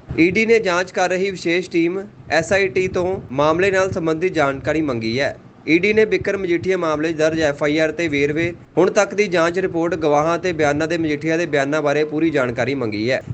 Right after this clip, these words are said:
ਈਡੀ ਦੀ ਐਂਟਰੀ ਦੀ ਸੂਚਨਾ ਮੀਡੀਆ ਵਿੱਚ ਫੈਲਣ ਤੋਂ ਬਾਅਦ ਬਿਕਰਮ ਮਜੀਠੀਆ ਨੇ ਆਪਣੀ ਵੀਡੀਓ ਸ਼ੇਅਰ ਕਰਦੇ ਸਰਕਾਰ ਨੂੰ ਘੇਰਿਆ ਹੈ।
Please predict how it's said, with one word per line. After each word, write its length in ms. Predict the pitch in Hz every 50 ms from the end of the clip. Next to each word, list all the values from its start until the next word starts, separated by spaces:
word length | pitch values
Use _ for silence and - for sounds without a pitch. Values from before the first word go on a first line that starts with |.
| - 147
ਈਡੀ 300 | 165 202 185 226 240 233
ਦੀ 120 | 240 233
ਐਂਟਰੀ 300 | 226 196 190 180 170 202
ਦੀ 80 | 214 214
ਸੂਚਨਾ 440 | 202 - 180 175 170 190 196 202 202
ਮੀਡੀਆ 420 | 190 175 170 170 180 190 202 196
ਵਿੱਚ 200 | 196 190 190 202
ਫੈਲਣ 400 | 190 185 170 156 156 170 175 180
ਤੋਂ 120 | - 202 180
ਬਾਅਦ 240 | 156 160 175 180
ਬਿਕਰਮ 340 | 170 165 165 - 180 180 180
ਮਜੀਠੀਆ 380 | 170 156 160 147 139 160 170 165
ਨੇ 100 | 170 175
ਆਪਣੀ 280 | 160 156 - 170 175
ਵੀਡੀਓ 280 | 165 156 151 156 175 185
ਸ਼ੇਅਰ 220 | 143 160 170 170
ਕਰਦੇ 320 | 170 - 151 139 135 160 170
ਸਰਕਾਰ 420 | - 175 156 - 143 127 127 123
ਨੂੰ 140 | 139 151 143 151
ਘੇਰਿਆ 300 | 147 120 110 120 127 117
ਹੈ। 100 | -